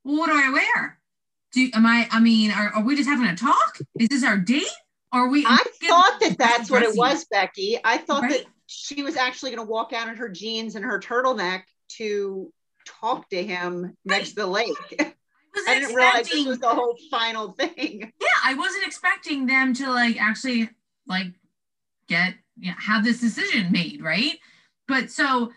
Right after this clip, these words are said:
Speaker 1: so where Matt is, like, out by the lake and he's talking to Chris about what he wants to do, that whole scenery, I was like, "Oh, this is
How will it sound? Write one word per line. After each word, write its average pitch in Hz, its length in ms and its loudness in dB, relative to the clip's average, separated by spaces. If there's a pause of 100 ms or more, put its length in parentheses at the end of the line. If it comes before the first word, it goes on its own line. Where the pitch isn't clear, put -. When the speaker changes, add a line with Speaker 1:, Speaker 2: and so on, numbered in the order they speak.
Speaker 1:
so 269 480 -2 (140)
where 359 720 -4
Matt 220 560 4 (680)
is, 196 240 -4
like, 160 440 -2
out 196 280 0
by 190 280 2
the 247 80 -2
lake 156 480 -6 (340)
and 196 140 2
he's 180 140 0
talking 226 360 2
to 202 60 2
Chris 160 440 -6
about 165 300 -4
what 185 160 -2
he 202 120 -2
wants 175 300 -4
to 196 100 -6
do, 143 300 -8 (360)
that 311 320 0
whole 339 140 -4
scenery, 233 380 2
I 196 40 -4
was 202 100 -4
like, 240 160 -2
"Oh, 269 140 -6
this 311 160 -14
is - 80 -20